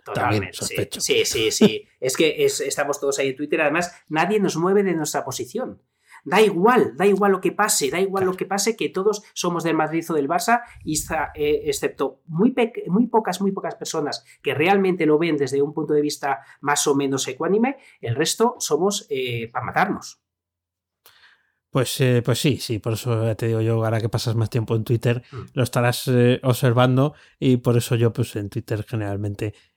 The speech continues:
Speaker 1: eh, ignoro de
Speaker 2: Mm.
Speaker 1: alguna, no, o sea, no, no denuncio y bloqueo y
Speaker 2: Mm.
Speaker 1: demás a punta pala, pero suelo ignorar las, las cuestiones, eh, que tienen un marcado carácter, eh, político. Por ejemplo, eh, alguien que encaja muy bien en lo que tú, en lo que tú dices,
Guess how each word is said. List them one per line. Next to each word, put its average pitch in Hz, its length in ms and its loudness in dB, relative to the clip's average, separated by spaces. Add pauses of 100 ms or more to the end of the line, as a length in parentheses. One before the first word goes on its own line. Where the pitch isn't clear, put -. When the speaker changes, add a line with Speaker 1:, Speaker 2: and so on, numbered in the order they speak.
(100)
Speaker 1:
eh, 113 360 0
ignoro 127 640 4
de 110 200 -2
Speaker 2:
Mm. 113 40 0
Speaker 1:
alguna, 117 300 4
no, 117 120 2
o 117 60 -2
sea, 117 160 -6
no, 104 240 -4
no 98 160 -4
denuncio 101 560 -2
y 101 40 -4
bloqueo 101 520 -4
y 104 180 -2
Speaker 2:
Mm. 101 40 -2
Speaker 1:
demás 107 280 -2
a 104 320 -2
punta 110 300 -2
pala, 117 280 0 (300)
pero 135 240 4
suelo 131 220 2
ignorar 110 480 0
las, 104 340 -8
las 107 180 -12
cuestiones, 117 600 -4 (360)
eh, 113 540 0
que 127 140 2
tienen 156 560 4
un 147 220 2
marcado 135 380 2
carácter, 131 560 2
eh, 117 240 0
político. 117 460 0
Por 104 120 -6
ejemplo, 127 440 0 (300)
eh, 123 280 2
alguien 127 280 4
que 127 80 4
encaja 123 340 4
muy 120 140 4
bien 120 180 6
en 117 60 2
lo 117 100 2
que 120 100 2
tú, 123 460 2
en 127 140 2
lo 123 100 2
que 123 120 0
tú 131 120 0
dices, 131 360 0